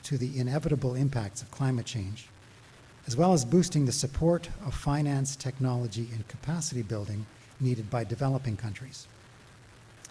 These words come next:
There was also the United Nations Biodiversity Conference,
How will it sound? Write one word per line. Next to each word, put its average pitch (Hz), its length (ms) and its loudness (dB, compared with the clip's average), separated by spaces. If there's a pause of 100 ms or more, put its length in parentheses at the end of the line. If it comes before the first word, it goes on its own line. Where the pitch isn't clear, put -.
(720)
There 131 80 0
was 120 100 2
also 147 240 4
the 127 100 4
United 123 340 4
Nations 131 440 2
Biodiversity 131 920 0
Conference, - 680 -2